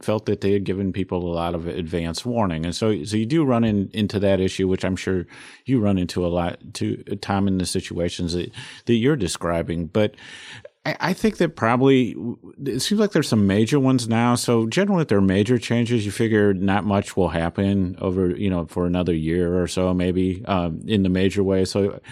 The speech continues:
expect two thousand twelve, we just see more in the way of tweaking and things like that. Um, I think it can be a little traumatic. I mean, we're in a profession where, you know, still, Tom, routinely you run into lawyers who say, you know, "It's never been the same since WordPerfect five point one for dos." And, and we still find people using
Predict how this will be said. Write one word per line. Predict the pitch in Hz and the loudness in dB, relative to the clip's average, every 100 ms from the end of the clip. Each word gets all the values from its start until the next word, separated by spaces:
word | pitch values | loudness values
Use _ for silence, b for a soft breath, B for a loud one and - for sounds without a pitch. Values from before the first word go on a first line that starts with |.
| B | B
expect | - 160 120 - | -6 -2 -2 0
two | 107 | 0
thousand | 98 90 82 | 2 0 -2
twelve, | - 87 87 | -2 0 0
we | 90 | -2
just | 85 | -4
see | - | -4
more | 90 92 | -2 0
in | 90 | 0
the | 85 | 0
way | 82 | 0
of | 80 78 | -2 -6
tweaking | - 87 87 110 107 107 101 | -6 -4 -4 -4 -2 -2 -4
and | 87 80 | -6 -6
things | 87 82 | -6 -4
like | 80 | -6
that. | - 92 101 - B B B B B | -4 -4 -4 -8 B B B B B
Um, | - 117 110 104 B B B | 0 2 2 0 B B B
I | 240 | -4
think | 247 | -2
it | 180 | -2
can | - 113 | 2 4
be | |
a | 104 | 6
little | 101 113 | 6 4
traumatic. | - 101 95 95 107 110 | 2 0 2 4 2 2
I | 123 | 4
mean, | 135 156 | 4 4
we're | 185 | 2
in | 160 | 4
a | 127 | 2
profession | - 90 107 110 117 107 | 0 2 2 2 0 2
where, | 98 92 85 53 | 4 2 0 -4
you | 143 165 | -2 2
know, | 110 | 2
still, | 95 - 127 87 | 0 0 0 0
Tom, | - 98 95 | 0 0 2
routinely | 95 98 - 135 113 95 90 | 2 0 2 2 4 4 4
you | 92 | 2
run | 90 | 2
into | 90 87 | 0 0
lawyers | 90 92 90 76 | 0 4 2 2
who | 87 | -2
say, | - 87 85 85 - | 0 0 2 0 -2
you | 117 | 0
know, | 101 | 2
"It's | 92 - | 0 0
never | 101 95 | 2 2
been | 95 92 | 2 0
the | |
same | 87 98 95 87 | 0 0 2 0
since | 85 92 87 - - | 0 -2 -2 -6 -8
WordPerfect | 92 95 90 85 92 92 - | -4 0 0 0 -2 -2 -2
five | 90 87 | 0 0
point | - 92 87 | -2 -4 -2
one | 87 85 | -2 -2
for | 87 | -4
dos." | 80 90 87 82 - | 0 2 2 -2 -4
And, | 87 82 | -4 -2
and | 107 | 2
we | 127 | 2
still | 139 220 | 2 -2
find | - 175 | 0 -2
people | 143 135 110 | 0 -2 0
using | 107 101 92 | 0 0 -2